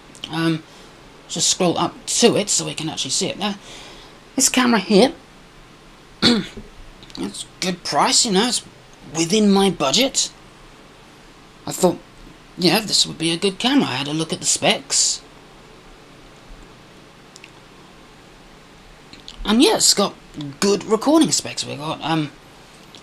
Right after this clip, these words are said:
four K at twenty-five frames a second. Okay, it's not a very good frame rate, but better than nothing. And two point seven K,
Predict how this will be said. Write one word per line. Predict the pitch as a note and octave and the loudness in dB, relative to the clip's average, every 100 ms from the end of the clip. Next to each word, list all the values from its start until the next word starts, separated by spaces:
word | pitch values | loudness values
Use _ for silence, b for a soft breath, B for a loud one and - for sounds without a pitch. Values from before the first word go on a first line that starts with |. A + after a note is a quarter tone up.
| - - | -20 -18
four | - - G3 F#3+ | -12 -2 2 2
K | - D#3+ G#3 | 0 -2 -2
at | - | -2
twenty-five | E3 E3 D3 D#3 D#3 | -4 -4 -4 -6 -4
frames | C#3+ D3 C#3+ | -2 -2 -2
a | - | -2
second. | - D#3 G3+ D#3+ | 0 -2 -2 -4
Okay, | D3 D#3+ | -2 -2
it's | F#3+ - - B B B B - - - - - - | 0 -2 -8 B B B B -20 -20 -20 -20 -20 -8
not | C#3 - | -6 -4
a | |
very | C#3+ | -6
good | C3+ C#3+ | -4 -4
frame | - D#3 F3 F#3 | -2 0 2 2
rate, | A3+ - | -2 -6
but | D3 - - - - - - C3+ | -10 -10 -20 -20 -20 -20 -20 -6
better | D3+ D#3 | -2 -2
than | C#3 | 0
nothing. | D#3 A3+ A3 C4+ - F#3 | 0 0 -4 -8 -10 -8
And | G3+ G3+ B B B B B B - - - - | -6 -8 B B B B B B -20 -20 -20 -6
two | - A#3+ | 4 4
point | A#3 A#3 | 6 2
seven | - B3 B3 | 4 2 2
K, | A#3 A#3 B3+ C#4 | 2 2 2 0